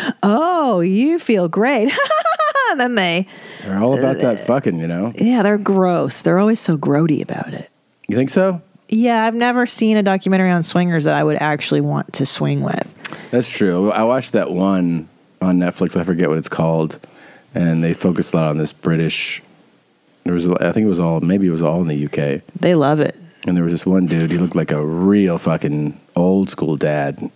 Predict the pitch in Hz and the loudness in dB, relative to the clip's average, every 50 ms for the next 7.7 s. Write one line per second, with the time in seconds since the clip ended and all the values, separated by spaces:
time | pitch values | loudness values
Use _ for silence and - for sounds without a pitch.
0 | _ - 90 90 85 78 76 73 87 82 78 76 69 69 - - 98 90 87 87 | _ -6 -4 -2 0 -2 -2 -2 -2 -2 -2 -2 -4 -4 -2 -2 0 0 0 0
1 | - 95 85 82 82 78 80 147 143 143 - - - - - - - - - - | 0 0 0 0 0 -2 -2 -2 -4 -2 -2 -4 -6 -6 -12 -20 -20 -20 -20 -20
2 | - - - - 90 90 92 90 98 113 123 117 120 110 - - 110 110 110 95 | -20 -20 -8 -4 -2 -2 0 0 2 2 2 2 0 0 0 0 0 2 0 0
3 | 110 104 104 104 101 98 104 104 98 101 101 101 101 98 98 98 - - _ _ | 0 0 2 2 2 2 2 2 2 2 2 2 2 2 2 0 -2 -6 _ _
4 | _ - _ _ - _ _ _ - 85 85 85 85 85 85 85 85 85 82 80 | _ -20 _ _ -20 _ _ _ -4 -2 0 0 0 0 0 0 0 0 0 0
5 | 80 80 80 82 85 92 101 92 85 87 92 92 90 87 85 82 - - - 98 | 0 0 0 0 0 0 2 2 2 2 2 2 2 0 -2 -4 -6 -12 -6 -2
6 | 101 98 98 95 92 92 90 92 90 90 85 85 87 - - 95 87 85 85 87 | 2 2 4 4 4 2 2 2 2 2 0 0 -2 -2 0 0 2 2 2 0
7 | 87 87 87 85 - - 82 76 73 73 76 73 71 | 0 0 -2 -2 -4 -4 -4 -4 -2 -2 -4 -4 -6